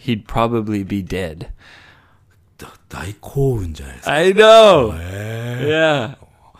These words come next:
Speaker 1: So weird and random.
Speaker 2: なんか、ラッキーな。
Speaker 1: Yeah.
Speaker 2: ラッキーだね。
Speaker 1: Yeah.
Speaker 2: なんかね。うん。
Speaker 1: Yeah, he was right. Great
Speaker 2: うん。
Speaker 1: luck. Great luck.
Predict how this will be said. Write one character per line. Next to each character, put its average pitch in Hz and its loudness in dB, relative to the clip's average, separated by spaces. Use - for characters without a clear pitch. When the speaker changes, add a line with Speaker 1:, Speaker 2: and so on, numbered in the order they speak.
Speaker 1:
So 147 -2
weird 123 -2
and 104 -6
random. 110 -4
Speaker 2:
な 156 -6
ん - -6
か、 104 -8
ラ 139 -4
ッ 143 -18
キ 101 -14
ー 80 -14
な。 69 -20
Speaker 1:
Yeah. 113 -2
Speaker 2:
ラ 127 -2
ッ - -16
キ 110 -12
ー - -12
だ 76 -12
ね。 175 -2
Speaker 1:
Yeah. 139 6
Speaker 2:
な 151 2
ん - 0
か - -
ね。 135 0
う 113 -6
ん。 110 -4
Speaker 1:
Yeah, 113 -6
he 117 -6
was 110 -8
right. 120 -6
Great 107 -4
Speaker 2:
う - -10
ん。 101 -10
Speaker 1:
luck. 92 -12
Great 107 -14
luck. 101 -16